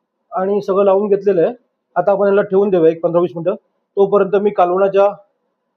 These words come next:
मच्छीला थोडा हळद, मीठ, मसाला लावून घेतो, कारण की मित्रांनो, आपण डोक्याकडच्या साईडचा कालवण करणार आहोत, कारण खाणार मी एकटाच आहे. कुठे कुठं फ्राय मच्छी खातो,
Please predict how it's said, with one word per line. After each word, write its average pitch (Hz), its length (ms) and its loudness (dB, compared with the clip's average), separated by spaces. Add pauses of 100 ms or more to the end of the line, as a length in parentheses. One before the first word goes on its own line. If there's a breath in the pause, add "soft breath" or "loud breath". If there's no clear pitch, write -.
(380)
मच्छीला 190 400 2
थोडा 190 200 2
हळद, 180 160 2
मीठ, 185 120 -8
मसाला 185 260 0
लावून 180 180 2
घेतो, 165 220 -4
कारण 180 240 0
की 190 140 -8
मित्रांनो, 185 320 -2
आपण 185 180 -2
डोक्याकडच्या 175 460 -4
साईडचा 175 440 -2 (560)
कालवण 190 260 2
करणार 190 300 4
आहोत, 170 140 0 (360)
कारण 185 260 0
खाणार 196 260 2
मी 196 120 2
एकटाच 190 240 0
आहे. 180 100 2
कुठे 180 200 -2
कुठं 196 180 4
फ्राय 175 180 2
मच्छी 196 220 -4
खातो, 175 220 2